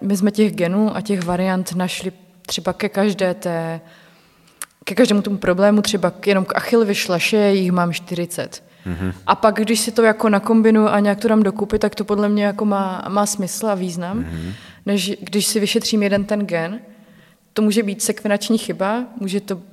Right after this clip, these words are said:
Speaker 1: prostě být jedna jediná blbá varianta, která tvoří jedno procento toho problému.
Speaker 2: Mhm.
Speaker 1: Takže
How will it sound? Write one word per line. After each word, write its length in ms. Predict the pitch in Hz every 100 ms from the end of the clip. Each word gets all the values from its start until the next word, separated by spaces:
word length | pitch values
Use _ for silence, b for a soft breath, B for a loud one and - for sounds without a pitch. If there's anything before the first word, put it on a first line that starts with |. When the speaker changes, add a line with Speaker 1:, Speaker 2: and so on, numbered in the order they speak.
| _
Speaker 1:
prostě 400 | 208 - - 190
být 360 | 170 185 175 -
jedna 320 | 196 196 202
jediná 420 | 196 185 190 190
blbá 300 | 185 185 190
varianta, 520 | 180 170 170 160 160 185
která 280 | 202 185
tvoří 400 | 180 185 175 185
jedno 200 | 180 180
procento 460 | 185 185 - 175 170
toho 180 | 175 180
problému. 640 | 185 170 170 165 180 214 101
Speaker 2:
Mhm. 160 | 85 82 B B B _
Speaker 1:
Takže 400 | 202 190 214